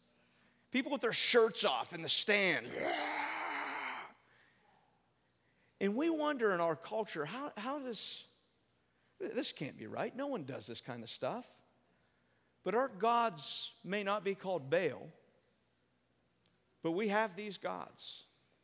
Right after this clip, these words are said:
We have these things that we worship. We have these things that we bring into our lives, and we will do anything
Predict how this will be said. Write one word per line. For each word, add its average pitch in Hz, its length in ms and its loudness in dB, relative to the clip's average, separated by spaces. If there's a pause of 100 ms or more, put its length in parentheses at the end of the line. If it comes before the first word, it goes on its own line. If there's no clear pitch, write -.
(720)
We 214 160 4
have 220 220 8
these 226 200 -4
things 214 300 -4
that 202 160 4
we 196 140 0
worship. 170 460 0
We 208 160 0
have 190 300 2
these 190 240 -4
things 185 300 -4
that 170 100 -2
we 185 120 -2
bring 180 260 -2
into 175 240 -2
our 170 120 6
lives, 156 340 0
and 160 140 -4
we 175 140 -4
will 175 200 -2
do 160 240 0
anything 156 720 -2